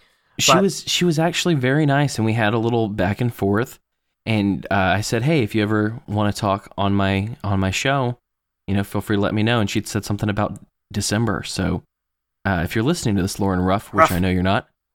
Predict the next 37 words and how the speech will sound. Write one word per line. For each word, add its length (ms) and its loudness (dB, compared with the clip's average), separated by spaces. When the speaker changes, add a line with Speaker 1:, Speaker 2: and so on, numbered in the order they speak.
Speaker 1:
thank 260 -2
you 60 0
for 120 -4
that 160 0
interaction. 560 2
And 160 2
we'd, 260 0
we'd 200 -2
definitely 320 -2
love 120 0
to 60 0
have 140 0
a 20 -4
conversation. 560 -2
Maybe 220 2
you 200 2
can, 280 0
Speaker 2:
<laughs> 220 -16
Speaker 1:
'cause 220 -4
last 340 0
election 380 -4
talked 300 -4
me 260 -4
out 220 0
of 140 -4
ever 280 0
voting 320 0
again, 360 -2
and 320 0
maybe 320 2
you 140 2
can 120 -4
talk 200 -4
me 100 0
back 240 -2
into 180 0
it. 160 -6